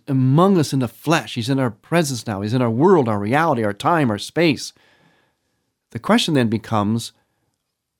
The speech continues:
one of relationship to this Christ. Just as you see the people in the manger scene or the icon of the nativity, you notice all of them are in relation to the Christ child. They all kind of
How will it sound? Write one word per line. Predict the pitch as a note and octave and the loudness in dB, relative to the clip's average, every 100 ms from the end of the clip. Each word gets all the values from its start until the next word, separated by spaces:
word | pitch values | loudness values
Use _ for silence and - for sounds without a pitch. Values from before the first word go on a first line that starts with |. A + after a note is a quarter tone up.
| _ _ _ _ | _ _ _ _
one | A#2 C#3+ D#3 | 2 2 2
of | C#3 A2+ | 0 0
relationship | A#2+ A2+ D#3 D#3+ C3+ - B2+ A2+ _ _ | 2 2 2 2 -2 -2 -2 -4 _ _
to | - - C4+ C#4 F#3+ - - | -10 0 4 6 4 0 -2
this | A#2 G#2+ | -2 -2
Christ. | - C3 G#2+ - - - _ _ _ | -4 -2 -2 -4 -14 -16 _ _ _
Just | A#3 B3 | 0 2
as | C4 | 2
you | A3+ | 2
see | - G3 | 2 2
the | D#3+ | 2
people | C#3+ D#3+ D#3+ D3 | 0 0 0 2
in | B2+ | 4
the | A2+ | 4
manger | A#2 C#3 D3+ D3+ | 4 4 4 2
scene | - E3+ F#3 F3+ | 0 0 0 0
or | G#2+ | -2
the | G2 - | -4 -2
icon | A#2+ C3 - C3+ C3+ | 0 0 0 0 0
of | A#2+ A2 | -2 0
the | |
nativity, | A2 - B2+ C#3 D#3 E3 _ _ _ _ _ _ | -2 -2 -2 0 0 -2 _ _ _ _ _ _
you | - | 0
notice | D#3+ C#4 - - - | 4 4 2 -4 -2
all | E3 B3 | 2 4
of | B3+ | 6
them | F3 E3 D3 _ _ _ _ | 4 2 -2 _ _ _ _
are | C#3 C#3 | 0 2
in | D#3 D3 | 2 4
relation | C#3 C3 D3+ G#3 - E3 D#3 | 4 4 4 2 2 0 -2
to | D3+ - F#3 G3+ G3 | -4 -2 2 4 4
the | D3+ | 2
Christ | C#3+ C#3+ C3+ - | -2 0 0 0
child. | - C#3 G2 | 0 0 0
They | G#2 | 0
all | D3 G#3 | 0 0
kind | G3+ | 0
of | F3+ | -2